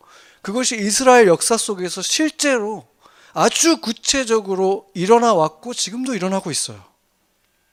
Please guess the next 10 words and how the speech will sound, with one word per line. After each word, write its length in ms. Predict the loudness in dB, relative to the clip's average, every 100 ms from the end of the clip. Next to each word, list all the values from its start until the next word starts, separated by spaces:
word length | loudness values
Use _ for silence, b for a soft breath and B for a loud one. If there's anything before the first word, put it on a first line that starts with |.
| b b b b b b b
한 320 | -4 -2 2 4
가지만 400 | 4 2 0 -2
한번 320 | -4 -4 -6
보겠습니다. 760 | -8 -6 -6 -10 -14 -20 _ _ _ _ _ -10
이사야서 560 | -2 2 2 0 -6 -10 _ _ _ _ _ b b b
사십오 460 | -2 0 0 -2 -4
장 160 | -2
일 220 | 0 -2
절을 260 | 2 0 0
보면 400 | -4 -8 -10